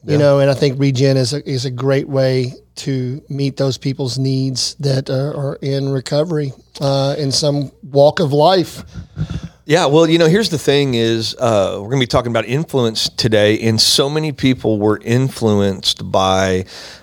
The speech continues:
Speaker 2: um, parents who were alcoholics or abusive or drug addicts or so forth, and they hand that down to the next generation, and they sort of repeat that.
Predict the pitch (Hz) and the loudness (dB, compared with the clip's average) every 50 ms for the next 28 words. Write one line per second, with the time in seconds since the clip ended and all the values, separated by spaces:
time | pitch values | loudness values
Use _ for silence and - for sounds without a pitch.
0 | _ _ - 107 107 104 98 95 92 92 90 90 90 90 - - 127 123 120 123 | _ _ -2 0 2 2 2 2 2 0 -2 -2 -4 -4 -4 -2 0 0 0 0
1 | 123 120 - - 123 117 113 107 104 107 110 - - 104 - 113 104 107 110 107 | 0 0 -2 -2 -2 -2 -2 -2 -2 -2 -4 -4 -6 -6 -4 -2 0 0 0 0
2 | 104 107 107 - - - - 98 98 98 98 98 98 101 - - 107 98 98 101 | -2 -4 -4 -8 -10 -10 -10 -6 -4 -2 -2 -2 -2 -2 -4 -4 -6 -6 -4 -2
3 | 110 113 117 113 - - - 120 113 110 107 107 110 107 101 98 101 - 101 98 | 0 0 2 2 0 2 2 4 4 6 6 4 4 2 0 -4 -4 -4 -4 -2
4 | 95 98 95 104 113 107 104 107 104 104 104 101 104 101 98 - - - 101 95 | -2 -4 -2 0 2 2 2 2 2 2 2 2 2 0 0 -2 -4 -4 -2 -2
5 | - - 110 104 - - - 98 104 104 98 - - 92 95 95 98 98 98 107 | 0 0 0 -2 -2 -2 -2 0 2 2 0 0 -4 -4 -4 -4 -4 -2 -2 0
6 | 104 104 104 101 101 98 87 95 104 101 98 98 101 101 - 101 98 98 101 104 | 0 2 2 0 0 -2 -2 -2 -2 -2 0 0 -2 -2 -4 -4 -6 -6 -6 -6
7 | 107 - - - - 107 98 95 98 98 95 95 - - 104 98 92 92 98 101 | -6 -6 -6 -4 -4 -2 -2 0 0 0 0 0 0 -2 -2 -2 -4 -2 -2 -2
8 | 104 - - - 117 104 101 98 92 98 92 - - - 104 101 98 - 110 101 | -2 -2 -2 -2 -2 -2 -2 -2 -4 -6 -8 -8 -6 -6 -6 -6 -4 -2 0 0
9 | 101 95 | 0 0